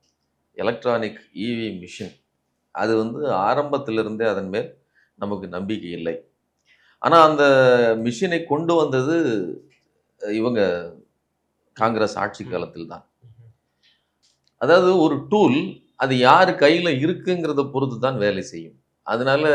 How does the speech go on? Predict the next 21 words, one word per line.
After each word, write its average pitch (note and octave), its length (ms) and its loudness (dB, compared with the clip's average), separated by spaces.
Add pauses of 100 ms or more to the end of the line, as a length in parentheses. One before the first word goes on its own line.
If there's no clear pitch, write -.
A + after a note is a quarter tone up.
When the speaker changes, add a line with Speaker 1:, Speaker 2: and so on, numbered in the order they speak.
(220)
Speaker 1:
மிஷினும் E3+ 680 -4 (120)
யார் B2 360 4
கையில C3 260 -2
இருக்குது B2 460 -4 (120)
அப்படிங்கிறத G#2 420 -4
பொறுத்து F#2+ 280 -12
வேலை F#2 240 -4
செய்யும். F2+ 380 -14
இன்னொன்னு, C#3 500 -2 (720)
அந்த C#3 260 4
மிஷினை G3 540 0
இயக்குகிற C#3 960 2
அல்லது D3 380 2
அதை C3 200 4
கண்காணிக்கிற D3+ 1080 0 (120)
பொறுப்புள்ள F3 840 0
ஒரு C#3 320 -2
துறை F3 360 -2
இந்த C#3+ 220 -4
தேர்தல் B2 420 2
ஆணையம். F2 420 -10